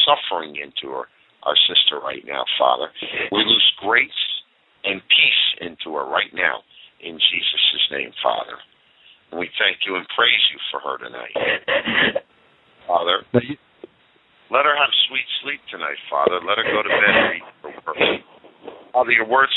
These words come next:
Speaker 1: says that you would never leave us or forsake us. Your word also says that if we're covered under the wings of the Almighty, you promise us long life.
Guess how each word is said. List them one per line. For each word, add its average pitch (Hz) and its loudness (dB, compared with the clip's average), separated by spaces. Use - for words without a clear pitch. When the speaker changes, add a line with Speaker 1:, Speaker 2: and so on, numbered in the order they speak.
Speaker 1:
says 123 4
that 110 -6
you 113 -16
would 98 -8
never 117 0
leave 117 0
us 73 -2
or 98 -2
forsake - 2
us. - -12
Your 110 -8
word 131 2
also 131 0
says 113 2
that 107 0
if - -4
we're 117 -6
covered 120 0
under 117 0
the 107 -6
wings 120 0
of 110 -2
the 107 6
Almighty, 104 0
you 110 -14
promise 139 0
us 101 0
long 110 0
life. 117 -2